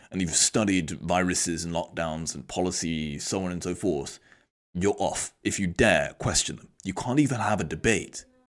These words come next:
It is literally insanity beyond belief. This is what we learnt within the Enlightenment era. We recognized that free speech, debate, and discussion was fundamental to gain progress. But this mis-, misinformation campaign, this authoritarian type tyranny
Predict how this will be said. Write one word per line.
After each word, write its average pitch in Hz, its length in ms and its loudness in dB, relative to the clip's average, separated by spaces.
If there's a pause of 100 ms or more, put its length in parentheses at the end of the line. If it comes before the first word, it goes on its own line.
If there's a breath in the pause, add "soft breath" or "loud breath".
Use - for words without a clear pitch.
(100)
It 117 100 2
is 104 160 2
literally 143 640 4
insanity 95 560 2
beyond 82 240 -2
belief. - 340 -8 (260)
This 131 180 6
is 156 140 4
what 156 100 2
we 104 140 2
learnt 110 260 2
within 101 220 0
the 101 80 2
Enlightenment 90 480 -2
era. 78 280 -6 (180)
We 90 100 -4
recognized 104 500 0
that - 80 -16
free 98 140 -4
speech, - 400 0
debate, 92 240 0
and 92 80 -4
discussion 104 420 0
was 90 140 0
fundamental 101 640 -2
to - 240 -4
gain 98 260 0
progress. 87 580 -4 (680 soft breath)
But - 140 -6
this 123 200 6
mis-, 143 260 2 (100)
misinformation 110 760 0
campaign, 57 540 -10 (320)
this - 240 4
authoritarian 101 800 -2 (220 soft breath)
type - 240 -10
tyranny 92 460 0